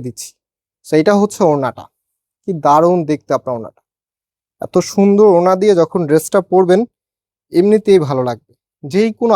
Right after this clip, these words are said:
আপুকে মানাবে, কালো, ফর্সা, শ্যামলা, যেই কোনো গায়ের রঙের আপুরাই কিন্তু এই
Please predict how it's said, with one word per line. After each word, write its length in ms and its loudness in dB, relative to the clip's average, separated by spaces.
আপুকে 340 -6
মানাবে, 260 -6
কালো, 220 2
ফর্সা, 340 -4
শ্যামলা, 360 -10
যেই 320 2
কোনো 120 0
গায়ের 240 4
রঙের 280 -2
আপুরাই 400 -4
কিন্তু 260 -6
এই 160 2